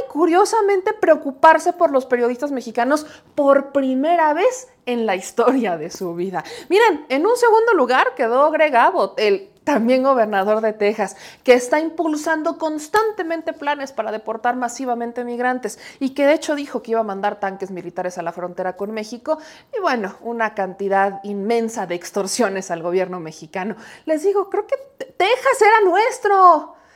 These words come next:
Sí se acuerdan, ¿verdad? Texas era de México.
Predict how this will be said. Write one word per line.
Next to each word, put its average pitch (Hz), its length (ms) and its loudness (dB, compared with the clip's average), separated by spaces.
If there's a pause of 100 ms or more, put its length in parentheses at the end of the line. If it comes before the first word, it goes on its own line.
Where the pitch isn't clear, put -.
Sí 403 160 4
se 466 180 4
acuerdan, 392 460 6
¿verdad? 269 320 4 (560)
Texas 466 460 4
era 427 340 6
de 320 60 0
México. 311 1120 0